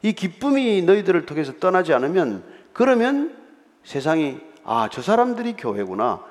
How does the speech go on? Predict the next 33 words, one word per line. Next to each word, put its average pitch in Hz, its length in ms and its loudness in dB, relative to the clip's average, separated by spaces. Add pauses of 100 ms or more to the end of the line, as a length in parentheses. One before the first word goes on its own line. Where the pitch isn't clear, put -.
(180)
저 151 140 -8
사람들이 196 580 0 (260)
예수님의 135 460 -4
제자구나.' 104 520 -2
이걸 151 220 0
알게 139 440 0
된다는 170 420 -2
거예요. 151 320 -10 (1500)
그래서 226 160 4
여러분들이 302 340 6
안 156 340 2
기쁘면 220 460 -2
'아, 135 140 4
나는 190 280 2
가짜구나.' 175 540 0
이렇게 165 180 -2
알면 127 300 -2
됩니다. 110 420 -4 (580)
'나는 175 240 2
기쁨이 254 380 0
요새 175 200 2
없어요. 123 560 -2 (460)
나는 - 180 -14
가짜구나.' - 680 -8 (220)
그거 214 140 -8
뭐 208 180 2
여러분 208 240 2
어렵게 185 300 0
생각하고 135 400 -6
누구한테 170 260 2
물어볼 226 380 2
것도 - 180 -4
없어요. 87 360 -10